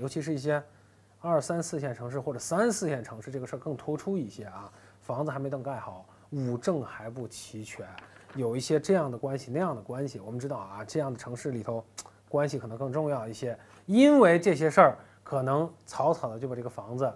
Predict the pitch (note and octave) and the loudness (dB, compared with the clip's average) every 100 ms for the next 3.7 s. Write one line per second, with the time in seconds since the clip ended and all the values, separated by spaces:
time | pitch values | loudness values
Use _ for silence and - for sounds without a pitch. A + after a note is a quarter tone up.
0 | - - - A#2+ A#2 D#3+ B2+ A#2 C3 C3 | -8 -8 -4 -4 2 2 2 -4 -4 -4
1 | A2+ A2+ G#2+ - A2+ G#2+ - A#2+ A#2+ A#2+ | -4 -8 -10 -10 -12 -12 -8 -8 -6 -8
2 | A2 G2+ - - _ - F3+ E3 - E3+ | -8 -12 -18 -20 _ 6 6 6 4 4
3 | B2 A#2+ A#2 A#2 C#3+ B2+ | 4 0 -8 -4 -2 -2